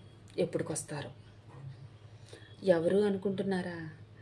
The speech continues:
ఎవరి గురించి అయినా చెబితే ఎందుకు ఊరుకుంటారండి ఎవరన్నా? మా ఆయన గురించే చెప్తా,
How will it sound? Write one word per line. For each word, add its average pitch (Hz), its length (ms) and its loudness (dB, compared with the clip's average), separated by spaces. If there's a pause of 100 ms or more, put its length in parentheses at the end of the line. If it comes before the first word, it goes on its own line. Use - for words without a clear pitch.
(280)
ఎవరి 185 320 4
గురించి 165 340 0
అయినా 170 180 0
చెబితే 170 340 0
ఎందుకు 160 320 0
ఊరుకుంటారండి 170 640 -2
ఎవరన్నా? 170 500 -4 (760)
మా 190 160 2
ఆయన 160 240 2
గురించే 147 380 -2
చెప్తా, 165 340 -2